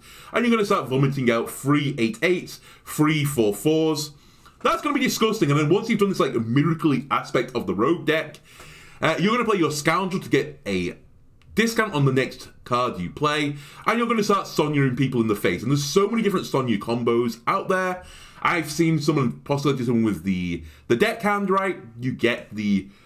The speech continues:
I, I can't remember the name of this pirate, sorry, but it's the one mana pirate that gives pirates one attack when they're summoned. You play one of those, you get a zero cost, you play another one. Every pirate you play gets plus two attack. You start playing your charging pirates,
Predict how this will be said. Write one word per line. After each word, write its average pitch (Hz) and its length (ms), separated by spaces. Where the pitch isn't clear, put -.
I, 147 120
I - 20
can't 147 220
remember 160 200
the 131 60
name 117 160
of 104 40
this 98 120
pirate, 90 340
sorry, 92 160
but 98 140
it's 120 80
the 151 80
one 160 200
mana 151 220
pirate 131 300
that 104 180
gives 107 320
pirates 104 380
one 98 200
attack 98 300
when 87 120
they're 82 100
summoned. 143 480
You 226 140
play 233 400
one 190 140
of 175 100
those, 180 260
you 151 40
get 143 100
a 123 80
zero 135 280
cost, 135 180
you 110 80
play 135 200
another 127 220
one. 127 280
Every 220 180
pirate 180 300
you 151 80
play 151 180
gets 123 160
plus - 220
two 113 160
attack. 98 340
You 113 80
start 123 200
playing 120 180
your 98 120
charging 151 440
pirates, 139 540